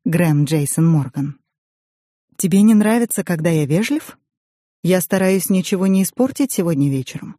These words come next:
после того, что произошло на званом вечере. Ты замечательный. Ты хорош таким, какой ты есть.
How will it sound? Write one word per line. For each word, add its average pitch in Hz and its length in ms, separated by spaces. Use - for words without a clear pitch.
после 175 280
того, 185 240
что - 180
произошло 185 560
на 190 160
званом 147 400
вечере. 139 460
Ты 202 120
замечательный. 196 880
Ты 214 120
хорош 240 380
таким, 269 400
какой 226 320
ты 262 120
есть. 151 500